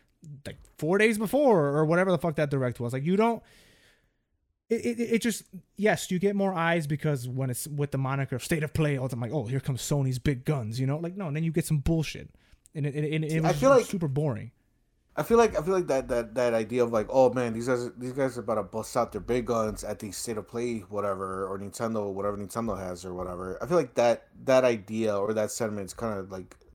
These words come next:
Speaker 2: it's gone pretty much, you know? Like, it's
Speaker 1: Yeah.
Speaker 2: just more just, like, an update of, like, "Hey, this is what's going on." It might not, then they're, they don't all hit, clearly, right? But, like, I feel like the idea of, like,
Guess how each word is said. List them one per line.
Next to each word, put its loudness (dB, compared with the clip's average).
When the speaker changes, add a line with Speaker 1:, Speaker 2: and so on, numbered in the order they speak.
Speaker 2:
it's -12
gone -4
pretty -12
much, -12
you -8
know? -8
Like, -6
it's 4
Speaker 1:
Yeah. 2
Speaker 2:
just -6
more 2
just, -2
like, 4
an -2
update 0
of, -2
like, 0
"Hey, 0
this -4
is -2
what's -2
going -2
on." 0
It -2
might 2
not, 2
then 0
they're, 6
they 0
don't 2
all 6
hit, 2
clearly, -2
right? 4
But, 6
like, 4
I 4
feel 2
like 6
the 4
idea 4
of, 4
like, 0